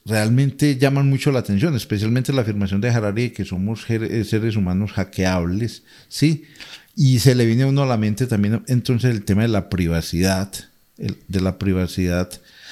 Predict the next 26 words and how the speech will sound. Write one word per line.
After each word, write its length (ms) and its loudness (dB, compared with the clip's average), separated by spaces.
de 120 4
nosotros 540 0
y 60 4
de 100 0
cómo 180 2
la 120 2
gente 280 0
se 140 -2
expone 420 -2
en 100 0
las 140 0
redes 260 -2
sociales 640 0
o 140 -2
cómo 340 -4
se, 280 -2
inclusive 560 -2
se 140 0
juega 400 -2
con 220 -2
la 120 -4
reputación 640 -4
de 100 -2
las 200 -4
personas, 840 -6
¿sí? 280 -6